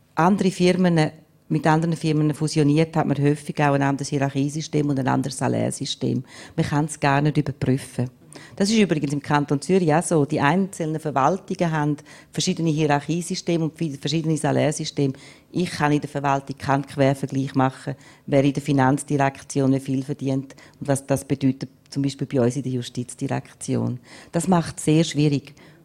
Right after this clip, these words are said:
Dann werden die Firmen dann sagen, es ist mit uns nur mit enorm grossem Aufwand verbunden oder eben gar nicht möglich vom Datenschutz her.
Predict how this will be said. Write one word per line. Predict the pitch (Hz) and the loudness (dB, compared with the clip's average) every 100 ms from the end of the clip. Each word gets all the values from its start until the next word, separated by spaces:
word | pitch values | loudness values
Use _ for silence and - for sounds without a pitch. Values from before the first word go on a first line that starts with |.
| _ _ _ - | _ _ _ 0
Dann | 160 170 | 2 4
werden | 165 156 - - | 2 2 -6 -2
die | 151 | -2
Firmen | - 160 160 156 | 2 2 4 4
dann | 147 | 2
sagen, | 139 139 147 - - | 2 2 2 -2 -4
es | - 147 | -10 -8
ist | 147 | -2
mit | 151 147 | 0 2
uns | 143 | 2
nur | - 170 | 2 4
mit | 165 156 - - | 4 0 -10 -2
enorm | 151 175 175 175 202 | 2 4 6 6 6
grossem | 170 165 - 151 | 2 0 0 -2
Aufwand | 160 180 175 175 | -2 -2 -2 -2
verbunden | - - 165 160 160 - - - | -6 -2 -2 -2 -8 -12 -18 2
oder | 185 180 175 | 4 6 4
eben | 156 143 | 2 0
gar | - 139 135 | 0 2 4
nicht | 139 | 4
möglich | 143 147 175 | 2 0 -4
vom | - 147 | -4 -2
Datenschutz | 131 139 - 160 160 160 - | 0 0 -2 -4 -4 -6 -4
her. | 160 156 | 0 2